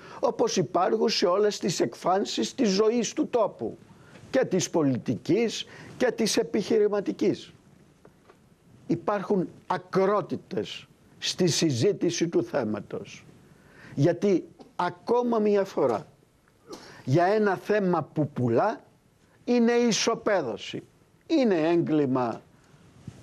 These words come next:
να γνωρίζεις κάποιον, είναι έγκλημα επειδή έτυχε πριν είκοσι χρόνια να βαφτίσεις κάποιου,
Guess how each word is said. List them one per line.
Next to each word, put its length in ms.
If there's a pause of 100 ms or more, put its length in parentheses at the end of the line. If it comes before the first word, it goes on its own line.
να 180
γνωρίζεις 640
κάποιον, 580 (540)
είναι 240
έγκλημα 840 (140)
επειδή 500
έτυχε 400
πριν 340
είκοσι 560
χρόνια 720 (1080)
να 240
βαφτίσεις 600
κάποιου, 640